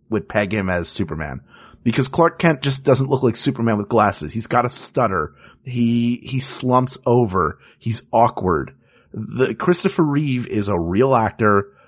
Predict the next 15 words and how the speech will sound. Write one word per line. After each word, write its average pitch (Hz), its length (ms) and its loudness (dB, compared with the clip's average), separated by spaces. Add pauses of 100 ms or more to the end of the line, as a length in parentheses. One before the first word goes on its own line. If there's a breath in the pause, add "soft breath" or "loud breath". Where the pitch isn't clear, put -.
(160 soft breath)
and 101 160 0
he 110 220 0
was 104 160 -2
super 190 600 0
invested 113 680 0
in, 104 480 0 (400)
in 117 200 2
the 104 100 4
role. 85 420 -2 (380)
Uh, 117 120 -2
you've 127 160 -4
also 160 260 0
got 120 300 0
Gene 113 280 0
Hackman 107 600 -2